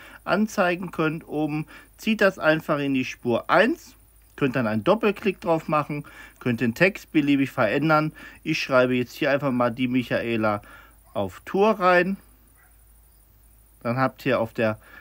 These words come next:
rechten Seite, oh, jetzt habe ich mich verschrieben, auf Tour, genau.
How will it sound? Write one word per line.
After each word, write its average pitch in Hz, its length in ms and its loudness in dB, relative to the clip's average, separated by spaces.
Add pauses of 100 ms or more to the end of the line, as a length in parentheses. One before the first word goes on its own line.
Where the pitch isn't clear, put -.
(280)
rechten 131 600 -4
Seite, 123 640 0 (100)
oh, 120 160 -8
jetzt 120 140 -8
habe 110 120 -4
ich 110 40 -2
mich 110 100 -2
verschrieben, 139 640 -6
auf 117 380 -2 (640)
Tour, 180 380 2 (600)
genau. 127 500 4